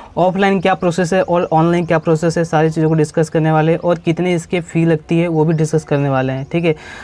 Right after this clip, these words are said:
तो video में बने रहिएगा। Already मैंने एक video बना रखा है, उस पे basically मैंने बताया था डीयू college को लेकर के कि उसमें अगर आपका drop year है तो उसमें admission process क्या होता है और आपको कौन कौन से document चाहिए। अगर आपने उस video को नहीं देखा तो आप जाकर देख सकते हैं,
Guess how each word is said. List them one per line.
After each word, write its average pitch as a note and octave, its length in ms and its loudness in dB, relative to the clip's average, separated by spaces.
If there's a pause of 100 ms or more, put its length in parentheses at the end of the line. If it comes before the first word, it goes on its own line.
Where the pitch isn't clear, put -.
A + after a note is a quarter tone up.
(140)
तो E3 60 2
video F3+ 220 4
में G#3+ 80 4
बने F3+ 200 2
रहिएगा। G3+ 380 4 (180)
Already F#3+ 320 2
मैंने A3 160 2
एक G#3+ 60 2
video F#3 240 4
बना F#3 200 4
रखा E3+ 260 0
है, F#3+ 60 4
उस F3+ 160 0
पे F#3 220 2 (120)
basically F3+ 360 2
मैंने F#3 160 2
बताया E3 360 2
था F3 220 0
डीयू E3 560 2
college E3+ 280 2
को - 120 0
लेकर D#3+ 300 2
के E3+ 180 0
कि F#3 140 -4 (140)
उसमें F3+ 240 -2
अगर E3+ 240 2 (260)
आपका E3 220 0
drop E3 340 2
year E3 200 2
है F3 120 2
तो F3+ 120 0
उसमें F3 200 0
admission E3 260 2
process E3 340 0
क्या D#3+ 180 0
होता E3 340 2
है G#3+ 140 2 (320)
और E3+ 100 2
आपको E3+ 220 0
कौन F3+ 220 0
कौन F#3+ 200 0
से F3 60 -2
document E3 400 0
चाहिए। E3+ 300 2 (260)
अगर F#3 120 0
आपने G3+ 200 2
उस F#3+ 60 2
video G3 180 4
को G3+ 60 2
नहीं F#3 160 2
देखा F3+ 240 0
तो G3+ 100 0
आप E3+ 80 2
जाकर E3+ 200 0
देख E3 160 2
सकते F3 280 -4
हैं, A3 160 2